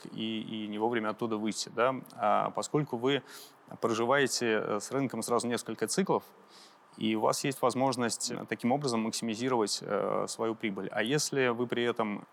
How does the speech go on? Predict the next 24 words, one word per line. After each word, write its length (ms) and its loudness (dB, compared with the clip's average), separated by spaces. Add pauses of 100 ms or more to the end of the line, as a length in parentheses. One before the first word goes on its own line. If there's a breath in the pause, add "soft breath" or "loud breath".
изучаете 1000 2 (1000)
те 120 4
компании, 420 4
в 60 -4
которые 360 2
вы, 280 -2 (140)
э, 200 -4
вкладываетесь, 840 2
и 400 0
за 100 4
этим 240 0
следите, 540 2
ребалансируете 680 0
свой 200 -4
портфель, 600 2
э, 640 2
периодически 920 -2 (480 loud breath)
понимаете, 580 4 (260)
э, 300 -6 (680)
что, 240 0
собственно 320 -2
говоря, 240 4
щас 200 -2
происходит, 540 -2